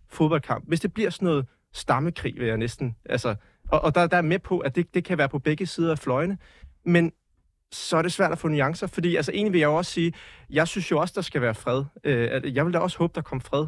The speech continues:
øh, i området. Jeg, jeg synes da også, hvis det er en tostatsløsning, der skal til, jamen, så synes jeg, det bestemt er en mulighed, man, man skal kigge på. Nok ikke lige nu, nok ikke lige de næste tyve år, når det er, vi har den her konflikt lige nu. Altså, det her, det har jo udsat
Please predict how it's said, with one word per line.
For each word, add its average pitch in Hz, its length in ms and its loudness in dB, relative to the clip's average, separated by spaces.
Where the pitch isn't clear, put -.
øh, 139 200 0
i 135 80 0
området. 139 300 0
Jeg, 147 260 4
jeg 151 260 2
synes - 260 -2
da - 60 -2
også, - 220 2
hvis 156 180 2
det 160 80 2
er 151 40 4
en 143 120 0
tostatsløsning, 143 960 -2
der 135 80 0
skal 131 200 -4
til, 175 300 0
jamen, 147 420 4
så - 240 -4
synes 170 280 -2
jeg, 160 100 0
det 143 460 -2
bestemt 196 400 2
er 165 60 4
en 143 60 4
mulighed, 170 240 4
man, 131 140 2
man 127 120 2
skal 127 160 -4
kigge - 220 -4
på. 175 200 0
Nok 175 200 4
ikke 202 120 -6
lige 185 140 4
nu, 170 280 4
nok 151 160 4
ikke 180 140 -2
lige 180 180 -2
de 151 40 -4
næste 156 240 -2
tyve 196 380 0
år, 123 200 -4
når 143 100 0
det 123 100 2
er, 135 40 2
vi 139 60 -2
har 139 140 0
den 147 160 -4
her 139 120 0
konflikt 131 420 -4
lige 143 160 0
nu. 143 200 0
Altså, - 180 0
det 180 120 4
her, 180 100 6
det 170 120 0
har 160 80 4
jo 143 80 2
udsat 175 440 0